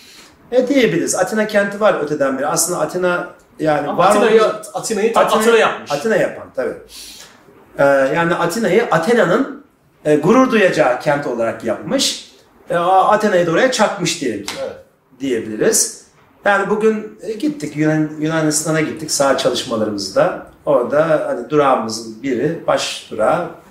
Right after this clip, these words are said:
Speaker 1: Atina kenti Yunanistan'da. E, beton yığını bir kent baktığınız zaman. Yani deniz kenarı, ta Pire'ye kadar deniz de yok. Ama orayı güzelleştiren işte bu kültürel hazineleri, o arkeolojik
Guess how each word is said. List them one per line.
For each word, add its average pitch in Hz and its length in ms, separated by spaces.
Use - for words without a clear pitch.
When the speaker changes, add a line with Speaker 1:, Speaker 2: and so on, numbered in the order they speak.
Speaker 1:
Atina 147 260
kenti - 180
Yunanistan'da. - 760
E, 156 260
beton 208 340
yığını 156 460
bir 180 100
kent - 440
baktığınız 113 480
zaman. 92 160
Yani 123 140
deniz 151 280
kenarı, 135 240
ta - 160
Pire'ye 135 320
kadar 131 260
deniz 131 360
de - 40
yok. - 340
Ama 165 160
orayı 175 240
güzelleştiren 160 640
işte - 360
bu 196 260
kültürel 147 580
hazineleri, 104 560
o - 280
arkeolojik 131 640